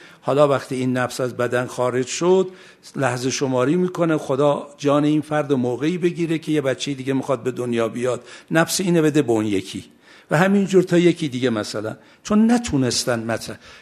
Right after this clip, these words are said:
یک مشکل، مشکل بدفهمیه که اینا اینجوری فکر کردن که حالا این از نظر بحث فهمی چه مشکلاتی داره که عقل چگونه رد می‌کنه، عرض کردم با هم بحث می‌کنیم.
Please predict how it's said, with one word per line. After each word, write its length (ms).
یک 300
مشکل، 380
مشکل 460
بدفهمیه 760
که 160
اینا 180
اینجوری 400
فکر 240
کردن 440
که 80
حالا 160
این 220
از 200
نظر 360
بحث 440
فهمی 920
چه 220
مشکلاتی 800
داره 320
که 160
عقل 500
چگونه 540
رد 280
می‌کنه، 600
عرض 180
کردم 360
با 100
هم 180
بحث 320
می‌کنیم. 280